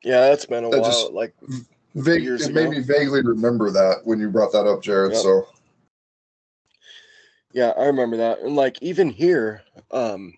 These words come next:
Speaker 1: <clears throat> daughter comes home and tells us that the counselor came in and was talking about, like, this fucking sick gender shit, how a boy wants to be a girl or whatever, and was talking to him about,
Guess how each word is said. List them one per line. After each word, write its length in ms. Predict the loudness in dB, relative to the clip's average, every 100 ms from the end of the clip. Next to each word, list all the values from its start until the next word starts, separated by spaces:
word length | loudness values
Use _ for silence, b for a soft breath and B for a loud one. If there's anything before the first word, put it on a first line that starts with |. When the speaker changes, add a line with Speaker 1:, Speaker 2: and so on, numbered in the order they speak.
| -10
Speaker 1:
<clears throat> 400 | -2 -2 -4 -14 _ b b b b 0
daughter 280 | 2 2
comes 540 | -2 -4 -6 -8 -12 -6
home 360 | -2 -2 -2
and 180 | -6 -10 _ b b b
tells 280 | -2 0 0
us 160 | -2 -6
that 160 | -8
the 60 | -8
counselor 440 | -4 -2 -2 -6
came 220 | -6 -8 -6
in 200 | -6 -6
and 100 | -8
was 120 | -10
talking 360 | -6 -6 -6
about, 360 | -6 -2 -2 -2
like, 260 | -2 -4 -6 _ _ _ _ _ _ _ _ -8
this 280 | -6 -6 -12 -20 _ _ _ _ _ _ _ -8
fucking 320 | -4 -4 -6
sick 380 | -6 -4 -2 -4 -2
gender 320 | -2 -2 -2
shit, 300 | -2 -2 -2 -2
how 220 | -4 -4
a 60 | -4
boy 240 | -2 0
wants 240 | 0 -2 -6
to 80 | -4
be 120 | -4
a 40 |
girl 280 | -2 -2 -2
or 100 | -2
whatever, 560 | -2 -2 -2 0 0 0
and 160 | -4 -10 B B B B
was 100 | -10
talking 400 | 0 0 0 -10 -10
to 140 | -4
him 120 | -4
about, 380 | -4 -4 -2 -4